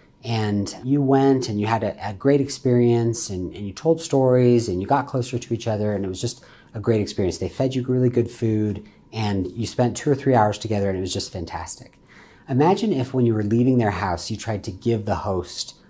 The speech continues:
a hundred dollars or two hundred dollars. And you said, "Thank you so much. This was such a great experience. Here's a little token of my appreciation. Here's a hundred dollars or two hundred dollars. Can we do this again next Tuesday? And I'll pay you two hundred dollars then too."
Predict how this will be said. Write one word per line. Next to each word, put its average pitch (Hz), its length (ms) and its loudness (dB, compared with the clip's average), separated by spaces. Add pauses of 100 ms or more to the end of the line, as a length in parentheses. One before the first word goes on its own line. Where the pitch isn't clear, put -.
a - 60 -10
hundred 98 220 -4
dollars 85 500 -4
or 92 80 -12
two 104 160 -6
hundred 87 160 -6
dollars. - 400 -10
And 104 80 -6
you 95 40 -6
said, 87 220 -10
"Thank 143 380 -4
you 113 40 -4
so 127 380 -4
much. 123 400 -2 (300)
This 123 80 2
was 120 120 -2
such 127 200 -2
a - 20 -2
great 113 180 -2
experience. 90 680 -4 (280)
Here's 120 200 2
a 113 60 2
little 101 160 2
token 104 320 -4
of 90 80 -2
my 87 120 -2
appreciation. 82 720 -6
Here's 90 240 -6
a - 40 -12
hundred 92 220 -8
dollars 80 340 -8
or 90 40 -16
two 87 140 -10
hundred 82 160 -8
dollars. - 380 -16 (520)
Can 135 120 4
we 139 60 8
do 151 140 8
this 139 160 4
again 123 200 4
next 120 240 2
Tuesday? 87 560 -2
And 98 120 -8
I'll 95 120 2
pay 107 180 -4
you 90 80 -2
two - 120 -6
hundred 92 120 -4
dollars 85 320 -4
then 82 180 -10
too." - 240 -14